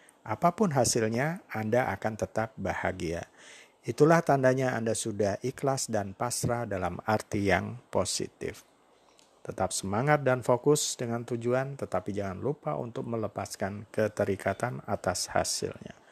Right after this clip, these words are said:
Apakah informasi ini bermanfaat bagi Anda?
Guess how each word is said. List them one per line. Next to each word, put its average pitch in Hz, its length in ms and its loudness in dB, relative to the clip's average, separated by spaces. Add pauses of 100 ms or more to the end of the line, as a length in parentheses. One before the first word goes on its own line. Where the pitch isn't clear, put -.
(560)
Apakah 113 480 4
informasi 110 480 0
ini 107 160 -2
bermanfaat 101 640 -2
bagi 95 320 -4
Anda? 95 320 -6